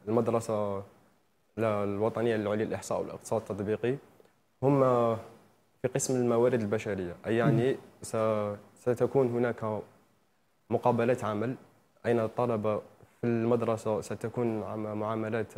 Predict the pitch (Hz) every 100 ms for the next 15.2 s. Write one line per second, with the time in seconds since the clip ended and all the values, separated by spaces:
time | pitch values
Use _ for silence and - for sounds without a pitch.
0 | - 120 113 110 113 110 110 107 104 107
1 | 139 - _ _ _ _ _ - 120 120
2 | 113 110 104 - - _ _ _ _ -
3 | 143 143 143 127 120 113 110 - - -
4 | 131 123 135 123 135 135 127 117 - -
5 | - 123 123 117 117 113 - - _ -
6 | 131 131 131 123 131 127 123 123 120 113
7 | 110 113 117 110 117 123 117 110 107 104
8 | 117 - - 170 151 160 - - - 110
9 | 110 107 104 104 95 113 117 127 123 127
10 | 117 110 104 101 95 101 95 110 101 98
11 | 104 98 104 104 101 101 113 139 - _
12 | _ _ _ _ _ 110 107 160 - 175
13 | 190 - 190 165 151 170 175 175 170 170
14 | 190 180 151 160 131 151 160 - 208 156
15 | 113 -